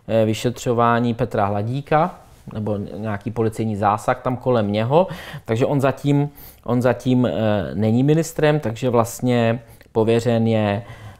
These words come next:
eh, Marian Jurečka. A i, takže jinými slovy je dvojministr. No a pamatujete si, jak si všichni dělali srandu z Karla Havlíčka,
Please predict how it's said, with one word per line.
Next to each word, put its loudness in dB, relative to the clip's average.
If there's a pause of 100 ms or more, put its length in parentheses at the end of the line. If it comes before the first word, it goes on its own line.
eh, -2
Marian -2
Jurečka. 0 (500)
A 2
i, -2
takže 0
jinými 4
slovy 0
je 4
dvojministr. 0 (120)
No 0
a 2
pamatujete 2
si, 2
jak -6
si -2
všichni -6
dělali 0
srandu -2
z 0
Karla 2
Havlíčka, -2